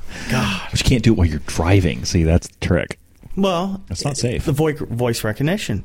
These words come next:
Speaker 2: Voice recognition is cool.
Speaker 1: Which is, this is part of it. This is all part of it. Voi-, voice recognition, uh, voice
Speaker 2: Voice
Speaker 1: rec-,
Speaker 2: recognition?
Speaker 1: what, what do you mean? There's a Skype app I can put on it as
Speaker 2: Wow.
Speaker 1: well. Yeah, so I'm telling you, it's gonna be the car of the future.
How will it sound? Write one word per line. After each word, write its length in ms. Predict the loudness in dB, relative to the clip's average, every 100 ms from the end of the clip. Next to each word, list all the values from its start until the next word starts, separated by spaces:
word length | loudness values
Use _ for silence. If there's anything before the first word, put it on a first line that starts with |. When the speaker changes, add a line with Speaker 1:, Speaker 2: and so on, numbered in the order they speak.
| -6
Speaker 2:
Voice 180 | -4 0
recognition 460 | 2 4 4 4 0
is 80 |
cool. 260 | 0 -4 -4
Speaker 1:
Which 200 | -4 -4
is, 160 | -4 -2
this 240 | -4 -2
is 100 | -6
part 280 | -4 -2 0
of 100 | 0
it. 220 | -2 -4 -12 -6
This 180 | -4 0
is 60 | 0
all 140 | 0
part 240 | 0 0 0
of 60 |
it. 140 | -2 -2
Voi-, 180 | -2
voice 480 | -2 -4 -2 -2 0
recognition, 580 | -2 -2 -2 -2 -4 -2 0 0
uh, 40 | 0
voice 260 | 0 2
Speaker 2:
Voice 140 | 4 4
Speaker 1:
rec-, 60 |
Speaker 2:
recognition? 640 | 2 2 2 4 4 4 2
Speaker 1:
what, 140 | 2
what 60 | 2
do 60 | 2
you 180 | 4 4
mean? 400 | 4 2 0 -4 -12 -18 -10 -2
There's 180 | 0 0
a 40 |
Skype 420 | 0 -2 -2 -2
app 240 | -2 -2 -6 -12 -18 -12 -8 -4
I 80 | -2
can 120 | 0
put 140 | 0 -2
on 140 | -2
it 140 | -4 -8 -4
as 100 | -2
Speaker 2:
Wow. 60 | 0
Speaker 1:
well. 200 | 0 -4 -12 -10
Yeah, 180 | -4 -4 -4 -6
so 340 | -8 -10 -10 -16 -12 -12 -10 -16 -18 -18 -8
I'm 140 | -4 -2
telling 340 | 0 2 0
you, 100 | 0 -4
it's 100 | -6
gonna 140 | -4 -2
be 80 | -2
the 80 | -2
car 200 | 0 0
of 80 |
the 40 | -2
future. 460 | -2 -2 -2 -4